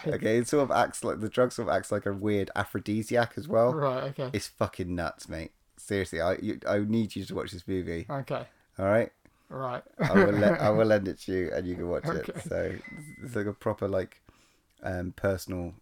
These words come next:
Speaker 1: personal, like, B movie for me. But yeah, that's, um, so that's Class of Nukem High. Go and watch that.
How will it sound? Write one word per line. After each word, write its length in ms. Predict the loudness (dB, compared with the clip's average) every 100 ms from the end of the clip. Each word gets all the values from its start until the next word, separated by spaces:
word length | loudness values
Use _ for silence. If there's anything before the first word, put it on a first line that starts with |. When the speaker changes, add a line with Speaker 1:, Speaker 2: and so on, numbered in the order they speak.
| _ -6
Speaker 1:
personal, 500 | -4 -4 -6 -6 -4
like, 180 | -6
B 180 | -6 -6
movie 280 | -6 -6 -8
for 140 | -8
me. 220 | -10 -10 -12 _ -20 -20 _ 0
But 100 | 6
yeah, 300 | 8 6 4 2
that's, 400 | 2 2 -2 4
um, 300 | 4 4 0
so 100 | 4
that's 140 | 4
Class 320 | 4 2 2 2
of 60 |
Nukem 260 | -6 -4 0
High. 140 | 0
Go 180 | 0 0
and 120 | 0
watch 180 | -2 0
that. 320 | 2 2 -2